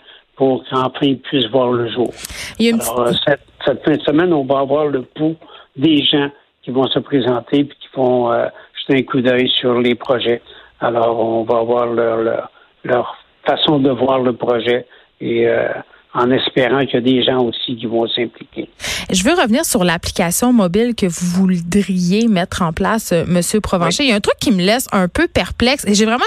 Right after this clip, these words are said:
Speaker 2: une question, euh, naïve, si on peut dire. Je me pose vraiment la question parce que, euh, évidemment, ce que vous voudriez faire, c'est, euh, pouvoir envoyer une alerte en cas de disparition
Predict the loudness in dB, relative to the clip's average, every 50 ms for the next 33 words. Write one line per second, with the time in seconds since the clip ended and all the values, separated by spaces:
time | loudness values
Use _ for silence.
0 | 0 0 0 0 -2 -2 -2 -4 -6 -4 0 2 2 2 0 0 -2 -2 0 0
1 | 2 0 -2 -4 -8 -12 -14 -14 -4 0 2 2 4 4 2 0 -2 -2 -2 -2
2 | 0 0 0 0 2 2 2 2 2 2 2 0 0 0 0 0 0 0 0 0
3 | -2 -2 -2 -2 -2 -2 -2 -2 -4 -4 -6 -10 -14 -14 -14 -8 -6 -4 -4 -4
4 | -2 0 0 0 0 -2 -4 -4 -2 0 0 0 2 2 2 2 2 2 2 2
5 | 0 0 0 0 0 0 0 0 2 2 2 2 2 2 2 2 0 0 0 -4
6 | -4 -4 -6 -6 -8 -6 -2 0 2 2 2 2 0 -2 -2 0 2 2 2 2
7 | 0 0 0 2 2 2 2 2 2 0 0 0 -2 -2 -2 -2 -2 -2 0 0
8 | 0 -2 -2 -2 -4 -4 -2 -2 -2 -2 -2 -4 -6 -4 0 2 2 2 2